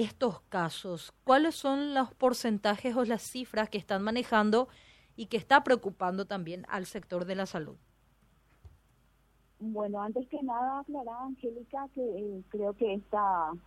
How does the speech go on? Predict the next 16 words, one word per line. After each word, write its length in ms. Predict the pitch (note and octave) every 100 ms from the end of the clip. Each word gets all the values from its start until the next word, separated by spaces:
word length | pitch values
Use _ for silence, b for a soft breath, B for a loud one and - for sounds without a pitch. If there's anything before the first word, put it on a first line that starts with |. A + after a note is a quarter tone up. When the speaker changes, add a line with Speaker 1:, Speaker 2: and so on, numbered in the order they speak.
| -
Speaker 2:
creo 140 | F#3+ G3+
que 100 | A#3
hay 100 | A3
también 320 | A3 G#3+ F#3+
una 160 | G#3
pequeña 420 | G#3 G#3 F3+ F#3 G3
confusión 800 | A3 A3+ A3+ A3+ - F#3+ F3+ A3 A#3+
a 60 | A3+
Speaker 1:
Ujú. 80 | F#3+
Speaker 2:
partir 440 | F#3 F3+ F3+ F3
de 120 | F#3+
la 140 | G#3 G3+
información 960 | G#3 - G#3+ G#3+ F#3+ F3+ - - F3+ G#3+
que 100 | C4
Speaker 1:
Sí. 140 | C4
Speaker 2:
sacamos 420 | D#3+ E3+ F3 A3